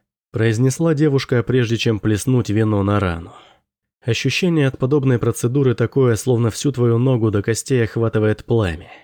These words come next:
Даже под действием проклятия Танкуил почувствовал боль, и пот проступил на его лбу, а руки, ноги, шею, голову и вообще все тело охватила дрожь.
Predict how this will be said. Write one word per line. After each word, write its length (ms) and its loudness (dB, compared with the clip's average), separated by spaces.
Даже 300 -2
под 200 0
действием 460 0
проклятия 640 0
Танкуил 500 0
почувствовал 640 -2
боль, 360 0
и 140 -4
пот 280 -2
проступил 500 -2
на 120 0
его 260 0
лбу, 420 0
а 220 -4
руки, 500 0
ноги, 640 -2
шею, 640 0
голову 680 -2
и 100 -6
вообще 380 -2
все 200 -4
тело 420 0
охватила 520 -2
дрожь. 560 -4